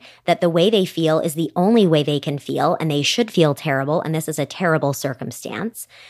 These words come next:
So we don't want to do that. And I think sometimes as coaches, we get confused about how we can actually hold a neutral space and have it be a warm, connecting experience.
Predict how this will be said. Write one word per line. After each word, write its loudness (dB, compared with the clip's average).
So -8
we 0
don't 2
want 4
to 4
do 2
that. 2
And 0
I 0
think -2
sometimes -2
as -4
coaches, -4
we -6
get -2
confused -4
about 0
how 0
we -2
can -4
actually -2
hold 0
a -2
neutral -4
space -6
and -2
have 0
it -2
be -4
a 0
warm, -4
connecting -6
experience. -10